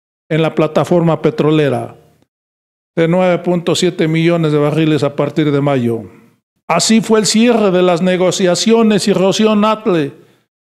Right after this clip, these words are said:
se llevó los aplausos, amigos, así como lo están escuchando. Para aquellos que decían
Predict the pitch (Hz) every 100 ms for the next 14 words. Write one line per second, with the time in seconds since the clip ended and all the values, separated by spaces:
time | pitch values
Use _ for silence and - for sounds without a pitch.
0 | _ - 202 190 202 214 208 175 190 202
1 | 190 175 - 160 160 156 151 131 113 101
2 | - - _ - 170 190 180 175 160 156
3 | 175 170 143 - 143 165 151 131 110 -
4 | _ _ _ _ _ _ _ _ _ _
5 | - 208 202 202 226 226 208 202 208 202
6 | 196 233 233 220 208 202 180 - - -
7 | _